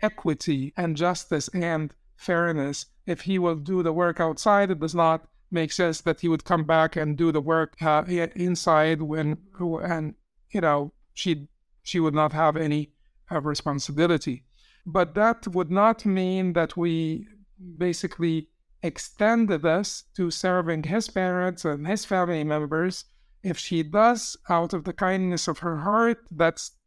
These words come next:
charitable, that is kind, that is gracious, and he should kiss her hands every <laughs> day for, like, doing that. But she is not bound, Anna, to, to do it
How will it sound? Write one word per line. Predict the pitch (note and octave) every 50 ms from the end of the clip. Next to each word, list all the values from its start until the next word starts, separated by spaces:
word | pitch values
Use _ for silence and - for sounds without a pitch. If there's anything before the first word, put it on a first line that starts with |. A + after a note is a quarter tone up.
| _ _ _
charitable, | - - G#3 G3+ G3+ G#3+ A3 G#3+ - G#3 F3+ G#3+ G#3+ G#3+ G#3 G3+ A3 F#3+ D#3
that | C#3 D#3 D3+ - -
is | D#3+ D3+ -
kind, | - - - - G3 G3 G3+ G#3 G#3 G#3 G#3+ A3 G3 F3+ - _ _ _ _ _ _
that | - D#3 C3+ -
is | F3 D#3 -
gracious, | - _ F3+ F3 F#3 G#3 G#3+ F3 - - G#3 G#3 - - - - - _ -
and | F#3 E3+ E3
he | D#3 F3
should | E3 - - -
kiss | - F3+ -
her | - F3 D#3
hands | E3 E3 E3 E3 D#3 -
every | E3+ D#3+ E3 E3 D#3+
<laughs> | D#3 D#3 -
day | - F3 F#3+ G3+ G#3 G3
for, | - - - E3 E3 E3 D3 D3 D#3 - _ _ _ - F3+
like, | E3 D#3+ E3+ E3 E3 C#3+ -
doing | C3 D#3+ F3+ G#3+ G#3 G3
that. | F#3 G3+ G3 G3+ A3 - - - - -
But | D3 F#3 E3+ - - - F#3 -
she | - G3 F#3 F3
is | E3+ E3+ D#3+ F3
not | F3 E3+ F3 F#3 - _ _ _ _ _ _ _ _ _ _ _ _ -
bound, | D#3+ D#3+ F#3 E3+ D3+ D#3 D#3 D#3+ E3 D#3+ D3+ - _ - - _
Anna, | - F3 D#3+ D#3+ E3 E3 D#3+ D#3 D3+ _ _ _ _ _ _
to, | - F3+ D#3+
to | - - F#3+ D#3+
do | C#3+ F3 F3+ F3 E3 D#3
it | D3+ E3+ F3 -